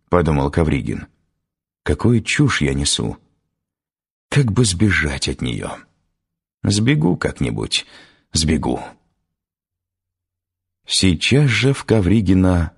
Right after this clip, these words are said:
выстрелили. Из арбалета ли, уместного в рыцарском зале? Или дротика в него метнули? Или кто-то трубочкой из борщевика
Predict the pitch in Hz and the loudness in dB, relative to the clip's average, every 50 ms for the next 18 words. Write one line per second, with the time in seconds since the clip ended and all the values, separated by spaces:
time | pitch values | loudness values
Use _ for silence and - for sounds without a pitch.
0 | _ _ - 71 73 78 95 98 85 - - - 71 67 60 53 50 50 - - | _ _ -4 -2 0 2 2 2 0 -2 -4 -6 -6 -4 -6 -6 -8 -10 -12 -12
1 | - - - _ _ _ _ _ _ _ _ _ _ _ _ _ _ _ _ _ | -14 -18 -20 _ _ _ _ _ _ _ _ _ _ _ _ _ _ _ _ _
2 | _ _ _ _ _ _ - 73 73 76 71 80 78 71 67 67 65 62 62 65 | _ _ _ _ _ _ -2 0 0 0 2 2 0 0 0 -2 -2 -2 0 0
3 | 67 101 120 - - 76 67 58 - - - _ _ _ _ _ _ _ - 107 | 0 0 0 0 -2 -4 -4 -4 -8 -10 -12 _ _ _ _ _ _ _ 2 4
4 | 104 90 82 69 64 - - 80 80 78 76 73 73 78 78 76 - 78 - - | 4 4 4 2 0 -2 0 2 2 4 4 4 2 2 2 2 0 0 0 2
5 | 85 80 78 73 76 71 62 65 65 62 - _ _ _ _ _ _ _ - - | 0 2 2 2 0 -2 -2 -4 -6 -10 -14 _ _ _ _ _ _ _ -20 -20
6 | - - - 117 117 92 85 71 - 76 73 69 76 98 113 - 127 - - 117 | -10 -2 2 2 4 4 4 2 2 0 0 2 2 0 2 0 0 2 2 2
7 | 123 127 117 127 120 117 120 117 - 113 113 113 107 113 113 - _ _ _ _ | 4 4 4 4 4 2 2 2 2 2 2 4 2 0 -2 -4 _ _ _ _
8 | _ _ _ _ _ _ _ _ _ _ _ _ _ _ _ _ - 80 87 90 | _ _ _ _ _ _ _ _ _ _ _ _ _ _ _ _ 2 4 4 6
9 | 90 95 92 - - 107 104 101 - 107 98 - - 131 139 110 82 73 69 - | 6 4 2 2 0 0 0 2 2 0 0 2 0 0 2 2 2 0 0 0
10 | - 85 78 78 76 73 73 76 76 76 - 82 78 80 80 - - 85 80 76 | 0 2 2 2 2 0 0 0 0 0 0 2 2 2 2 2 2 0 0 0
11 | 73 | -2